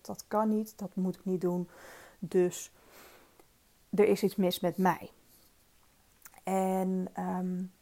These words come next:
daardoor dus mijn hele leven dus echt continu tegen dingen aan ben gelopen. Dat ik dus echt met mijn emoties in de, in de, in de knoop zat. En uiteindelijk gaf dansen, yoga en pilates gaf mij daar heel veel rust in, heel veel, ehm, acceptatie in.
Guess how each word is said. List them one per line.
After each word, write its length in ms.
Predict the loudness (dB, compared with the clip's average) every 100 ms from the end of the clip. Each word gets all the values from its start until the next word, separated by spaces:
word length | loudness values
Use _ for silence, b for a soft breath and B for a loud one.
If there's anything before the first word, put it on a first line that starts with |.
| _ _ _
daardoor 380 | -2 2 4 4
dus 100 | 0
mijn 140 | -2 0
hele 240 | 2 2
leven 320 | 2 2 0
dus 160 | -6 -6
echt 320 | -2 -2 -4 -6
continu 420 | -4 -2 -2 -2
tegen 280 | -2 -2 -2
dingen 200 | -4 -2
aan 200 | -2 -2
ben 140 | -4
gelopen. 460 | -4 -2 -2 -2 -4
Dat 80 |
ik 60 | -6
dus 160 | -8 -8
echt 180 | -8
met 120 | -6 -6
mijn 120 | -4
emoties 440 | -2 -2 -4 -10
in 140 | -10 -6
de, 180 | -6 -6
in 140 | -6
de, 320 | -6 -6 -6
in 140 | -6 -8
de 80 | -6
knoop 400 | -2 -2 -2 -6
zat. 360 | -6 -6 -8 B B B B B B B B _ 0
En 420 | 2 2 0 -4 -14 -12
uiteindelijk 560 | -10 -4 0 0 -2 -6
gaf 320 | -6 -6 -4
dansen, 640 | -2 -2 -2 -4 -6 -6 -4
yoga 360 | 2 2 0
en 60 | -6
pilates 420 | -6 -4 -6 -6
gaf 220 | -6 -4
mij 100 | -2
daar 120 | 0
heel 240 | 0 0 -2
veel 200 | -2 -2
rust 320 | 0 -2 -2
in, 80 | -4
heel 320 | -2 -2 -2
veel, 460 | -2 -2 -2 -2 -6
ehm, 240 | -8 -8 -8
acceptatie 840 | -8 -10 -12 -2 0 2 0 -6
in. 380 | -4 -2 -2 -4